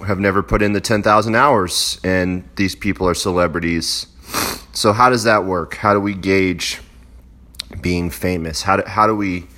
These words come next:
how do we, um, calculate, you know, the, the rewards of being famous? How, how do, how does one get to that point? Well,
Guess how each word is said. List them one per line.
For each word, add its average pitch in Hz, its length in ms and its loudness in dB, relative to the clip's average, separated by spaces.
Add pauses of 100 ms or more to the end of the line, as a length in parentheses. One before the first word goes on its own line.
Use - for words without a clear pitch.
(760)
how 147 160 0
do 151 100 2
we, 117 300 2
um, 87 320 0 (480)
calculate, 101 1000 0 (600)
you 110 120 -2
know, 98 200 2
the, 92 540 -4
the 92 160 -2
rewards 92 500 0
of 76 100 -10
being 85 240 -4
famous? 82 420 -4
How, 101 120 0
how 110 200 2
do, 101 140 0
how 117 160 0
does 107 120 -2
one 98 160 -2
get 90 220 -2
to - 80 -10
that 82 220 0
point? 80 280 -4
Well, 120 400 2